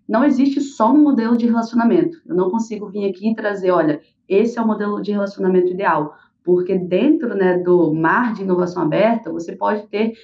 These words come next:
diferentes tipos de relacionamentos com a startup. E o que que vai ditar, né, o seu relacionamento com elas?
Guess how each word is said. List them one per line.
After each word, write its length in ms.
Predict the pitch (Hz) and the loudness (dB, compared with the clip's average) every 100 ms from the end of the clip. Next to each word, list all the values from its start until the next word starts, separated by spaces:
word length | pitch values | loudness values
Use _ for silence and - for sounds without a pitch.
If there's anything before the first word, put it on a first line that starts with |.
| _ 202 | _ -10
diferentes 520 | 226 214 214 277 - | -6 -2 0 -2 -2
tipos 420 | 240 240 262 262 _ _ | -2 -2 -2 -8 _ _
de 260 | 185 214 233 | -6 0 2
relacionamentos 800 | 240 240 240 240 226 202 208 240 | 4 2 2 2 2 -2 -4 -6
com 340 | - 220 233 | -2 0 0
a 80 | - | 0
startup. 560 | 214 247 240 190 160 - _ _ - | -2 -2 -2 -2 -4 -6 _ _ -4
E 80 | 214 | -4
o 60 | |
que 120 | 247 | -2
que 80 | 240 | -2
vai 240 | 240 233 214 | 0 2 0
ditar, 500 | 240 - 220 208 185 | -2 -2 -2 0 2
né, 220 | 185 185 | 0 0
o 60 | 175 | -4
seu 160 | 185 | -2
relacionamento 640 | 190 185 185 180 180 180 | 0 0 0 0 2 0
com 120 | - 175 | 0 0
elas? 360 | 151 143 - | 0 -4 -14